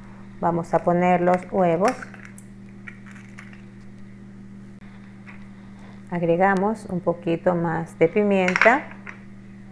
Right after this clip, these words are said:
de sal y un par de cucharadas de harina. Miren, ahí.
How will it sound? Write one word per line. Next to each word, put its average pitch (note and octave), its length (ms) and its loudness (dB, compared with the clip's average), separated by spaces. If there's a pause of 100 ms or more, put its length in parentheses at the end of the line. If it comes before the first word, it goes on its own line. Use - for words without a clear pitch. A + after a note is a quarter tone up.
(880)
de F3+ 320 4
sal G3 560 4 (1500)
y B3 280 2 (260)
un A3 180 4
par F3+ 380 10
de F#3 120 6
cucharadas E3 640 4
de E3 120 6
harina. D#3+ 540 0 (300)
Miren, - 320 -8 (1120)
ahí. D#3 300 -2